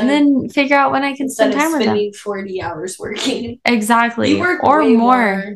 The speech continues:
Speaker 1: Yeah.
Speaker 2: Yeah.
Speaker 1: It's
Speaker 2: I'm
Speaker 1: terrible.
Speaker 2: sorry. Okay, last question.
Speaker 1: Yeah.
Speaker 2: This is the last actual
Speaker 1: Okay, this is
Speaker 2: question.
Speaker 1: the last actual
Speaker 2: Is,
Speaker 1: question.
Speaker 2: um, like, what's an embarrassing story either about us or just about me that you have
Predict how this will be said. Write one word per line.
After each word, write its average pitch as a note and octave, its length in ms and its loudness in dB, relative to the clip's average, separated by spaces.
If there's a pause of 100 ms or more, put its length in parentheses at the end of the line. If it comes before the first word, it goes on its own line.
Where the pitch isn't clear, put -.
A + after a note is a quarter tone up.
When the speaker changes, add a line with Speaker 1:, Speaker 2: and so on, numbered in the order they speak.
Speaker 1:
Yeah. A3+ 340 0
Speaker 2:
Yeah. - 240 -12 (280)
Speaker 1:
It's - 140 -8
Speaker 2:
I'm G#3+ 40 -8
Speaker 1:
terrible. G#3+ 400 2 (480)
Speaker 2:
sorry. C4 160 0
Okay, A#3 180 2
last B3+ 460 2
question. G#3+ 720 -6
Speaker 1:
Yeah. A3 300 2
Speaker 2:
This C4+ 140 -10
is - 60 -18
the A#3 140 -4
last - 560 -6
actual A#3 300 0
Speaker 1:
Okay, A#3 200 2
this A3 240 4
is B3+ 100 4
Speaker 2:
question. A#3 100 2
Speaker 1:
the A#3 140 6
last G#3 440 2
actual A3+ 440 2
Speaker 2:
Is, A3+ 100 -2
Speaker 1:
question. A3+ 560 -2
Speaker 2:
um, G#3+ 560 -6 (280)
like, A3+ 220 -4
what's A#3 380 -4
an B3+ 220 -6
embarrassing A3+ 760 -4
story G#3 680 -2
either A3 420 -4
about A3 440 0
us C4 340 2
or A3 360 -2
just G#3 240 -8
about G#3 280 -2
me G3 180 -6
that F3+ 200 -10
you G#3 100 -8
have - 300 -10